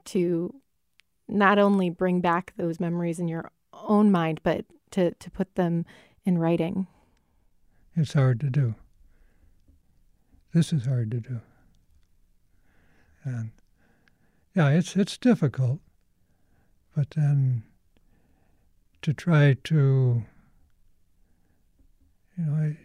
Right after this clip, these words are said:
Speaker 2: you don't wanna ignore it all your life either. You gotta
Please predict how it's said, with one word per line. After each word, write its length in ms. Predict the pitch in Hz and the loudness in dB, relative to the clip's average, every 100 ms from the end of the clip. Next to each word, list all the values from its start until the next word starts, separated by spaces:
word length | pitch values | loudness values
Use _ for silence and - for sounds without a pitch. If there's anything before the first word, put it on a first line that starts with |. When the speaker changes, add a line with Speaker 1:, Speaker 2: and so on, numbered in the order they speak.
| - _ _ _ _ - | -20 _ _ _ _ 0
Speaker 2:
you 80 | 175 | 4
don't 140 | 175 | 6
wanna 200 | 170 165 | 8 8
ignore 460 | 156 135 135 147 143 | 6 6 4 6 4
it 80 | 120 | 4
all 120 | 113 | 0
your 140 | 117 | 0
life 380 | 123 120 123 - | 0 0 -2 0
either. 280 | 143 135 120 | 0 0 -2
You 160 | 117 | -2
gotta 380 | 131 135 139 120 | -2 0 0 -2